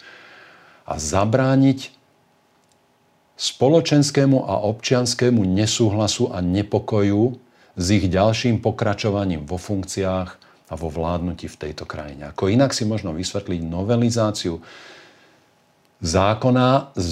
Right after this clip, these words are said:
druhého decembra tohto roka, v ktorom, v ktorom sa uvádza, v ktorej sa uvádza, že vláda bude môcť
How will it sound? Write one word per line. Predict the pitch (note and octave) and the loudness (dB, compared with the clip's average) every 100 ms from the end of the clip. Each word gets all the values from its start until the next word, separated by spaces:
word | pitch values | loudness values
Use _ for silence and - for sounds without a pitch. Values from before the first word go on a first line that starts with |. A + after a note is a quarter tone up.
| D#2+ | 2
druhého | F#2 A#2+ C3 A2 | 6 6 6 2
decembra | C#2 E2 E2 G#2 G2+ A2+ A#2 A#2 | -2 -4 -2 0 2 2 0 0
tohto | G#2 - D#2 | -6 -6 -6
roka, | D#2 - A2 B2 B2 | -6 -4 -2 0 -2
v | - | -6
ktorom, | - - G#2+ B2+ A2+ F#2+ - | -10 0 2 4 2 0 -6
v | _ - | _ -16
ktorom | - - A2+ A#2+ A#2+ | -6 0 2 4 2
sa | A#2+ D2+ - | 0 -4 -8
uvádza, | D#2+ D#2 D#2 C#2+ E2+ F#2 | -8 -6 -6 -4 -4 -4
v | - | -2
ktorej | G2+ G2 F#2+ | 0 2 0
sa | E2 | -4
uvádza, | D#2+ D#2+ E2 D#2+ G2+ C3+ C#3+ - - - - | -4 -4 -6 -4 -4 -4 -8 -18 -20 -20 -10
že | F2+ F2 F2 | -4 0 2
vláda | F#2 A2+ D#3 C3 | 4 4 4 2
bude | F2+ G#2+ A#2+ G#2 | 2 2 4 2
môcť | E2 D#2 C#2+ E2+ G#2+ - - | 2 0 -2 -4 -6 -10 -12